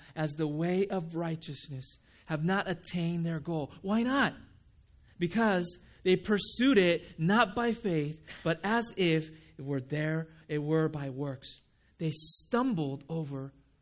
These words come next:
the stumbling stone. This is an important term. Thirty-three says, "As it is written, 'See, I lay in Zion a stone that causes people to stumble, and a rock that makes them fall,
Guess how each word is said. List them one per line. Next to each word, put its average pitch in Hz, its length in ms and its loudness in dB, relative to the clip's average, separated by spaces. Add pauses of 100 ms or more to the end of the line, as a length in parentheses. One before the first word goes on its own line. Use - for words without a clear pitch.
the 135 80 -12
stumbling 180 720 -6
stone. 143 420 -10
This 139 120 -10
is 147 100 -12
an 156 80 -6
important 147 400 -10
term. 127 280 -10 (960)
Thirty-three 190 500 4
says, 165 260 0
"As 185 260 0
it 196 140 8
is 180 200 4
written, 170 240 0
'See, 175 400 -2 (680)
I 151 100 -4
lay 175 360 4
in 175 280 0
Zion 151 480 -2
a 143 60 -6
stone 151 580 -4 (200)
that 131 140 -8
causes 170 520 -4
people 226 380 -4
to 214 100 -14
stumble, 139 600 -8 (300)
and 147 120 -6
a 147 40 -2
rock 196 500 0
that 151 180 -2
makes 175 420 0
them 214 180 0
fall, 131 460 -6